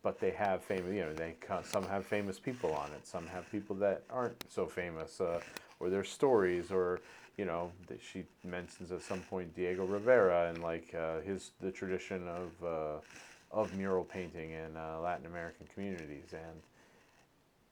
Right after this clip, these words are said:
and it's absolutely fascinating watching her go through the same kind of process journey that we, the viewers, uh, or people that aren't familiar as viewers with that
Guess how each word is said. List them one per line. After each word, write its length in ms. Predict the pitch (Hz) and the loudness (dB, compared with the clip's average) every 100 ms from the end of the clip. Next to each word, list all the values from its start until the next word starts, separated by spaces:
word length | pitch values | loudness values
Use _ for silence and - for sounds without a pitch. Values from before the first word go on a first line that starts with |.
| _ - | _ -8
and 140 | 104 | -6
it's 120 | 98 | 0
absolutely 440 | 104 101 - 98 92 | 2 2 2 0 4
fascinating 600 | 127 123 123 95 87 82 | 6 6 4 -4 -4 -4
watching 640 | 85 87 - 92 85 87 87 - _ _ _ _ _ _ _ _ _ _ _ _ _ _ - | 0 0 0 -6 -6 -8 -12 -18 _ _ _ _ _ _ _ _ _ _ _ _ _ _ -12
her 680 | - - 107 101 101 98 92 - | -10 0 2 4 4 2 -2 -4
go 220 | - 104 101 | 2 2 2
through 240 | - 101 | -2 -6
the 140 | 90 | -4
same 520 | - - 101 95 92 87 | -6 -2 0 0 -2 -6
kind 240 | - 98 82 | -2 -2 -2
of 180 | - - | -6 0
process 580 | 101 92 - 98 85 92 82 | 4 6 4 0 0 -4 -8
journey 440 | 87 95 95 98 | -4 -2 -2 -4
that 200 | 90 82 - | -2 -4 -4
we, 440 | 92 92 92 92 92 - - _ _ - | -4 -4 -2 -4 -8 -16 -20 _ _ -8
the 80 | 82 | -8
viewers, 800 | 78 90 98 98 92 95 - - - - - - | -6 -4 -2 0 0 -4 -16 -20 -20 -20 -20 -6
uh, 240 | 98 85 80 - | -2 0 -2 -4
or 100 | 85 - | -8 -6
people 220 | 101 92 | -2 2
that 180 | 90 85 | 2 0
aren't 260 | 90 90 85 | -4 -8 -10
familiar 720 | - 90 90 92 92 92 101 101 _ - | -10 -8 -4 -2 0 -2 -2 -8 _ -8
as 220 | 92 - | -6 -6
viewers 540 | 95 95 95 98 98 | -4 -2 0 -2 -6
with 200 | 90 87 | -8 -4
that 320 | 92 87 90 | 0 0 0